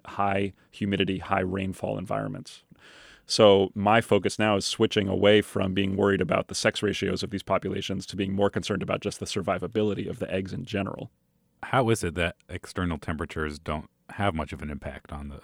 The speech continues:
Speaker 2: the temperature of the nest?
Speaker 1: So what we think is happening is that, you know, an alligator's nest, for those of you who've never seen one, it's this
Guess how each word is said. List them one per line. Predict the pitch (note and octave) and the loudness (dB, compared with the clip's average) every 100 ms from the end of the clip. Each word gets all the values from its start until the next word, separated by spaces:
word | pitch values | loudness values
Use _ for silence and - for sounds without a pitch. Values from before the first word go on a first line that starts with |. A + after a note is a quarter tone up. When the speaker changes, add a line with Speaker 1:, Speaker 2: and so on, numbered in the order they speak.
| - | -14
Speaker 2:
the | |
temperature | D#2+ C#2+ - - | -10 -10 -10 -14
of | C#2 | -12
the | D2 | -14
nest? | C#2 - - - - | -14 -20 -20 -20 -12
Speaker 1:
So | - C3+ A#2+ | 6 10 12
what | A#2 A2 | 10 6
we | |
think | G#2+ C3+ C#3 | 2 0 2
is | - | 4
happening | A2 A2+ G#2 G2+ | 4 6 2 2
is | F#2 | 0
that, | G2+ F#2+ | 0 2
you | G#2 | 0
know, | G2 F#2+ | 0 -2
an | G2 | 0
alligator's | G#2 A2 G#2 G2 F2+ | 2 2 4 2 2
nest, | G2 F#2+ - | 0 -2 -2
for | G#2 | 0
those | G2 F#2 | 2 2
of | |
you | G2 | -2
who've | F#2 | 0
never | G2 F#2+ | -2 -2
seen | - G2 | 0 0
one, | F#2+ F#2 | 0 -2
it's | F#2 | -4
this | - F#2 | -4 -6